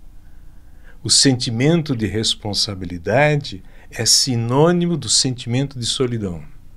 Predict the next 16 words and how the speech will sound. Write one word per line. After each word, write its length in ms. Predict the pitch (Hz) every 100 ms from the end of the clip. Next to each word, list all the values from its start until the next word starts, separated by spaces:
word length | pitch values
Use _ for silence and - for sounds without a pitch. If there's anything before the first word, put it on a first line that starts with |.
| - - - -
Tô 80 | 98
falando 280 | 110 120
agora 280 | 120 123 120
emocionalmente, 960 | 135 143 127 131 127 113 98 82 - -
tá? 260 | 80 101 107 - - - -
É 120 | 120 110
sinônimo 760 | - 135 117 123 170 185 170
do 120 | 127
sentimento 680 | - 135 120 117 131 180 156
de 140 | 123
solidão. 580 | 175 - 165 143 113 87 - - - - - - - - -
Porque 300 | 117 117 135
eu 180 | 165 180
desenhei 420 | 156 131 170 -
um 120 | 180
Bambi, 600 | 139 120 156 180 123 -